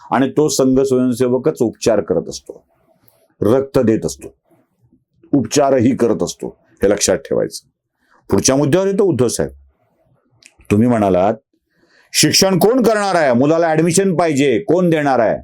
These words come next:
<laughs> यांना चिंता आहे मुलाला ॲडमिशन पाहिजेची. माझा पुढचा प्रश्न आहे, किती शिक्षण संस्था स्थापन केल्या हो तुम्ही? मराठी माणसांना उत्तम दर्जाचं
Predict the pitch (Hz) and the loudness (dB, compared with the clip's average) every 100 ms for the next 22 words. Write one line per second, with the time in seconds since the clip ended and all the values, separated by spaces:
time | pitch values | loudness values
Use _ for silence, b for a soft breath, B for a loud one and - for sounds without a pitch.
0 | - b b - 170 - - - - - | -12 b b -2 -2 -4 -16 -20 -20 -20
1 | _ 156 175 208 208 214 202 214 220 196 | _ -2 2 2 2 2 2 0 0 0
2 | 190 202 208 185 185 190 185 160 139 110 | 2 0 0 2 2 2 0 0 0 0
3 | 85 78 - - _ b b 127 165 214 | -2 -6 -8 -14 _ b b 0 2 2
4 | 190 165 202 202 170 165 175 170 165 175 | 0 2 2 2 0 0 0 -2 0 0
5 | 165 180 175 175 170 170 170 160 160 160 | 0 0 0 -2 0 0 0 0 0 -2
6 | 151 151 180 _ _ _ _ _ B B | -4 -6 -8 _ _ _ _ _ B B
7 | B B - 143 180 226 196 247 233 208 | B B -2 0 2 2 0 0 0 0
8 | 180 185 175 175 196 180 170 - 208 233 | 2 2 0 0 0 -2 -4 -2 -2 0
9 | 214 190 185 180 170 175 | 0 0 -2 -2 -2 -2